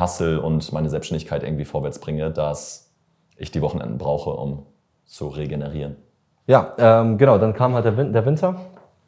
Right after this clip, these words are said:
Speaker 2: und ich konnte halt nichts machen. Ich war halt ein bisschen am Daten, hab ein bisschen hier und da rumgeguckt und mich mit der und der getroffen. Ähm, weil auf den, was, was willst du machen?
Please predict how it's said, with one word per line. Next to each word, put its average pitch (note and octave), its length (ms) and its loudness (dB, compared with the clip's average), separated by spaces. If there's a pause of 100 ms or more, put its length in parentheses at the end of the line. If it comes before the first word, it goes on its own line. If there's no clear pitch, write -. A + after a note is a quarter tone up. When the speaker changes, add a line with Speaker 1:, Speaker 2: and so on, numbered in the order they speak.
(420)
Speaker 2:
und G2+ 80 0
ich G2+ 80 -2
konnte G#2 180 2
halt G2 100 0
nichts F#2+ 160 -4
machen. B2 220 0
Ich G#2+ 120 -6
war G2 100 0
halt F#2+ 140 -6
ein F#2 100 -2
bisschen F2 160 -6
am F2 80 -4
Daten, A2 320 0
hab G2 100 -8
ein F2+ 80 -8
bisschen E2 280 -8
hier G#2+ 240 0
und F#2 120 -2
da G#2+ 200 2
rumgeguckt G2 560 -4
und F2+ 60 -8
mich E2+ 120 -10
mit F2 100 -6
der G2 120 -2
und F2+ 80 -4
der F#2 140 -2
getroffen. F2+ 420 -8 (480)
Ähm, E2 400 -4 (840)
weil D#2+ 580 -4
auf C#2+ 120 -12
den, E2 240 -4
was, E2 180 -12
was - 220 -8
willst F#2 240 -2
du F#2 60 0
machen? G#2+ 260 0